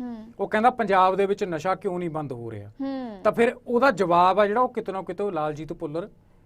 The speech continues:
Speaker 1: ਦੇ
Speaker 2: ਭੱਜਦੇ
Speaker 1: ਨਹੀਂ।
Speaker 2: ਨਜ਼ਰ ਆਏ।
Speaker 1: ਹੂੰ।
Speaker 2: ਨਹੀਂ ਜਵਾਬ
Speaker 1: ਨਹੀਂ
Speaker 2: ਦਿੱਤਾ
Speaker 1: ਦੇ
Speaker 2: ਹੈਗਾ।
Speaker 1: ਪਾਏ, ਜੀ।
Speaker 2: ਤੇ ਜਿਹੜੀ ਉਹਨਾਂ ਨੇ ਟਿੱਪਣੀ ਕੀਤੀ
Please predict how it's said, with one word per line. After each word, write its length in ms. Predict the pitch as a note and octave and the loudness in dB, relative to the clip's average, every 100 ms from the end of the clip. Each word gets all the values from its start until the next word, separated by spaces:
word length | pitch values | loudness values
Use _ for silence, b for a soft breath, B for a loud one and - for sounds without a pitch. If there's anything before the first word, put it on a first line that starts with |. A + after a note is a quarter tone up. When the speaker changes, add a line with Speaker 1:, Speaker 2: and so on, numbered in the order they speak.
| - | -12
Speaker 1:
ਦੇ 120 | A#3+ | 4
Speaker 2:
ਭੱਜਦੇ 320 | C4+ G#3 G3 F#3+ | 4 6 2 0
Speaker 1:
ਨਹੀਂ। 100 | E3 | 0
Speaker 2:
ਨਜ਼ਰ 180 | B2 | -4
ਆਏ। 100 | - | -6
Speaker 1:
ਹੂੰ। 420 | A#3 G#3+ F#3 - - | -8 -12 -16 -20 -10
Speaker 2:
ਨਹੀਂ 240 | D#3 G#3+ C#4 | 0 4 4
ਜਵਾਬ 320 | G3 D3+ B2+ | 4 2 0
Speaker 1:
ਨਹੀਂ 100 | B2 | -6
Speaker 2:
ਦਿੱਤਾ 180 | - - | -6 -6
Speaker 1:
ਦੇ 120 | B2 | -8
Speaker 2:
ਹੈਗਾ। 100 | C3 | -12
Speaker 1:
ਪਾਏ, 200 | - G3 | -14 -14
ਜੀ। 140 | A#3 A3 | -8 -2
Speaker 2:
ਤੇ 100 | G#3+ | 0
ਜਿਹੜੀ 320 | D#3+ G3+ C4+ | 2 2 4
ਉਹਨਾਂ 160 | C4+ | 2
ਨੇ 100 | C#4+ | 2
ਟਿੱਪਣੀ 480 | D4 A#3+ A#3+ A#3 A#3+ | 2 0 0 0 2
ਕੀਤੀ 420 | A#3 A#3 A#3+ A3+ | -2 -4 -2 -2